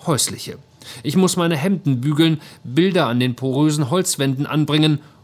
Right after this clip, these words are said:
unser Schrottauto wöchentlich in die Werkstatt bringen und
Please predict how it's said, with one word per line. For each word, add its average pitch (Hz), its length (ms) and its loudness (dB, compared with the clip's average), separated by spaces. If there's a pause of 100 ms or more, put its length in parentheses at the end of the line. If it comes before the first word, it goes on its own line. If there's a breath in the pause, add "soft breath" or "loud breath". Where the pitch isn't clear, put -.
(100)
unser 147 280 0
Schrottauto 139 680 0
wöchentlich 127 520 -2
in 127 120 -2
die 160 140 0
Werkstatt - 460 -2
bringen 120 360 2 (400)
und 143 320 0